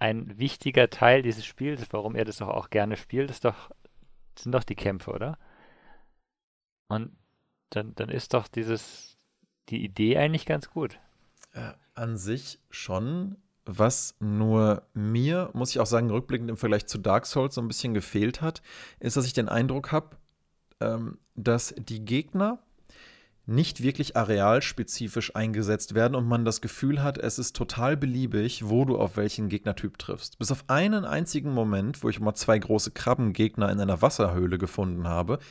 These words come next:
Speaker 2: die Krabben, die aber auch sonst überall im gesamten D L C auftauchen als Gegner, hast du eigentlich echt den Eindruck,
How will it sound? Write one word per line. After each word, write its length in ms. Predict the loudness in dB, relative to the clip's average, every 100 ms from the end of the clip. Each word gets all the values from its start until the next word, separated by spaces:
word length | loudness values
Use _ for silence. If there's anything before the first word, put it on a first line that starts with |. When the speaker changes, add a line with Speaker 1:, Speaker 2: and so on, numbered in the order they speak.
| -20 _ -8
Speaker 2:
die 160 | -8 -4
Krabben, 320 | -4 -2 -2
die 80 | 0
aber 160 | 0
auch 80 | 0
sonst 260 | -2 -4 -2
überall 540 | 0 0 0 0 0
im 140 | -2 -4
gesamten 380 | -2 -2 -2
D 100 | -2
L 140 | -2 -4
C 240 | -4 -2
auftauchen 580 | -2 -4 -2 -2 -2 -6
als 140 | -8
Gegner, 340 | -8 -4 -4 -4 -4
hast 240 | -2 0
du 60 | 2
eigentlich 560 | 2 2 0 -2 -2
echt 200 | -2 0
den 100 | -2
Eindruck, 600 | 0 0 0 -2 -2 -8